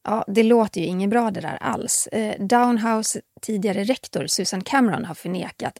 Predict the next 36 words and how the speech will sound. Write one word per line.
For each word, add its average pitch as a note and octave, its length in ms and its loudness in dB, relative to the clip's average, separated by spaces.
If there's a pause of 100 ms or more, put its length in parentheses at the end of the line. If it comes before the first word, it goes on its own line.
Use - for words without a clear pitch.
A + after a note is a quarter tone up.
all A3+ 180 2
kännedom F#3 600 -2
om F#3 220 -4
att E3+ 80 -10
det F3 80 -6
ens E3 280 -6
förekommit F3 480 -8
någon F3 180 -6
mobbing F#3 380 -6
eller E3+ 140 -4
allvarlig F3 380 -4
mobbning F3+ 380 -6
när F3 120 -6
Kate - 300 -8
gick - 100 -12
på - 100 -10
skolan. F#3+ 480 -2 (580)
Och, - 380 0
eh, G3 100 4
Katie G#3+ 260 0
Nichols G#3+ 340 2
som F3 180 -2
är E3 220 -2 (180)
en E3 160 -8
hovexpert, G#3 480 0
hon G3 80 0
har F#3 60 -2
skrivit E3+ 220 -8
en F3 100 -4
bok B3 240 4
som G3 140 0
heter E3+ 140 -6
Kate F#3+ 280 -6
the - 160 -12
Future - 320 -10
Queen. B3 360 4